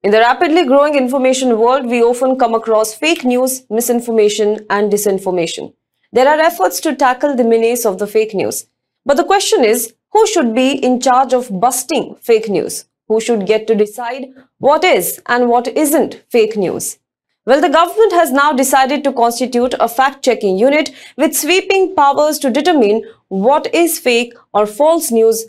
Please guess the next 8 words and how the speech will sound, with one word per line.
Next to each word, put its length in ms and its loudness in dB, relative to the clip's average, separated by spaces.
related 420 2
to 80 0
the 100 2
business 440 -2
of 120 0
the 80 0
central 380 -4
government. 460 -2